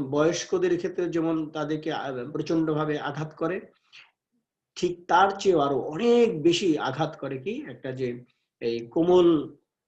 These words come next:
মনের, কোমল চিত্তের যে শিশু আছে তাদের, তারা যদি কোনো মর্মান্তিক কোনো ঘটনার, উম, সম্মুখীন হয়, তাহলে সেটি তাদেরকে প্রচন্ড রূপে আঘাত করে, তাদের মনে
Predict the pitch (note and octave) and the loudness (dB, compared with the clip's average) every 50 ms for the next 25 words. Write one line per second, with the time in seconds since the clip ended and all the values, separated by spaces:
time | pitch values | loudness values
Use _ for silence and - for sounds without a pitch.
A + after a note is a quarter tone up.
0 | - D3+ C#3+ C#3 B2+ B2 B2+ C3+ C#3+ D3 D#3 E3 E3 D3 C3 G#2+ - - _ - | -8 -6 -4 -4 -4 -4 0 2 2 4 6 4 4 2 0 -4 -10 -10 _ -2
1 | C#3+ D3+ E3 E3 D#3+ - - C#3+ - - - G#3 G3+ E3 D3+ C3+ B2+ - - - | 0 2 2 2 2 0 -4 -6 -6 0 2 2 4 4 2 -2 -4 -8 -12 -12
2 | C#3 A#2+ A#2+ - E3 E3 D3+ A#2+ A2+ C3 B2+ B2 A2+ - _ _ _ _ _ _ | -12 -12 -12 -12 -12 -10 -10 -10 -8 -8 -8 -10 -10 -14 _ _ _ _ _ _
3 | _ - A#2 B2+ D3 D#3 D#3 C#3+ C3 C3 B2+ B2 B2 C#3+ E3+ A3 - - - - | _ -6 -2 0 0 0 0 -2 -4 -6 -8 -6 -4 -2 -2 -4 -4 -6 -12 -20
4 | _ _ _ _ D3 C#3+ C#3+ C#3+ E3 F3+ F3+ - G3+ - - D#3+ C#3+ C#3 C3 - | _ _ _ _ -4 -2 0 0 -2 -2 -4 -6 -8 -6 -4 -4 -4 -4 -6 -8
5 | - C3 B2+ D#3+ D#3+ E3 E3 E3 D#3 - - - E3+ D3 C#3 C3 B2+ A#2+ A#2 A#2 | -10 -6 -2 0 2 2 2 0 -2 -6 -12 -16 -14 -12 -12 -12 -12 -12 -14 -14
6 | B2 C3 B2+ - D3+ D3+ D#3 D#3 D3+ - D#3 C#3 C3 C3 F#3 G#3 G#3 E3+ - - | -14 -14 -10 -8 -6 -6 -6 -6 -4 -4 -4 -6 -4 -2 0 2 2 2 0 -4
7 | - - _ _ _ _ _ _ _ _ C#3+ C#3 C#3+ D#3 D3+ - - - D#3 C#3+ | -10 -18 _ _ _ _ _ _ _ _ -10 -6 -6 -6 -6 -6 -6 -6 -6 -6
8 | - - A3 A#3+ A#3 B3 A3 - C3 B2+ B2+ - - G3 A3 D4 E4+ - - _ | -6 -8 -10 -8 -6 -8 -8 -6 -8 -10 -8 -2 0 0 0 0 -2 -8 -14 _
9 | _ _ _ _ _ _ _ _ _ _ _ _ _ _ _ _ _ _ _ _ | _ _ _ _ _ _ _ _ _ _ _ _ _ _ _ _ _ _ _ _
10 | - _ _ - D4+ D4 - C#4 B3 A3+ G#3 F#3+ F#3 E3+ D#3+ - C#3 A#2 B2 C#3 | -20 _ _ -8 -8 -6 -4 -2 -2 0 2 2 2 2 2 0 -2 -2 -4 -6
11 | D3 - - C3 A#2+ A#2 A#2 A#2 B2+ C#3 C3+ C3+ D3 D#3 D#3+ E3 F3 | -8 -10 -10 -12 -12 -10 -10 -10 -10 -10 -6 -4 -2 0 0 0 -2